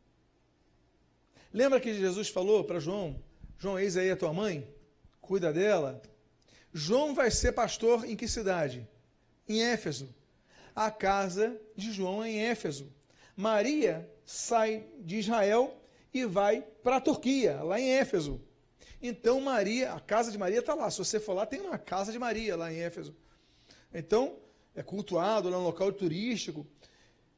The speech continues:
Então, <clears throat> é, no mesma cidade que o culto a Diana dos Efésios, a, a deusa mãe, tinha maior força,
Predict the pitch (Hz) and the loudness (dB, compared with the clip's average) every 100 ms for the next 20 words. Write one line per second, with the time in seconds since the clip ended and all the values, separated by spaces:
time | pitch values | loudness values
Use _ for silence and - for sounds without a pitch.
0 | - 160 - 233 226 - 180 180 - _ | -14 -4 2 4 2 -6 -12 -12 -16 _
1 | - 180 175 170 165 160 151 151 - _ | -6 -2 0 2 2 2 0 -6 -12 _
2 | _ _ _ _ _ _ _ _ _ _ | _ _ _ _ _ _ _ _ _ _
3 | _ _ - 254 247 269 392 427 320 294 | _ _ -4 2 6 6 10 10 8 2
4 | 277 190 185 175 170 214 208 _ _ _ | 0 0 0 -2 -6 -12 -16 _ _ _
5 | _ _ _ _ _ - - - 240 226 | _ _ _ _ _ -20 -20 -4 2 2
6 | 190 - - - 226 - - 330 311 - | 2 -2 -10 -6 -4 0 8 8 8 2
7 | 180 143 143 - _ _ 208 196 202 277 | -4 -4 -6 -14 _ _ -2 0 2 2
8 | 277 226 233 - 180 156 147 - 160 160 | 0 0 0 2 0 0 -4 -8 -4 -4
9 | 160 151 262 262 220 202 170 151 151 - | -2 2 4 4 4 2 0 -4 -12 -20
10 | - - 254 240 226 320 320 - 302 233 | -10 -6 -4 -2 2 4 2 4 6 6
11 | - 208 208 | 2 -4 -6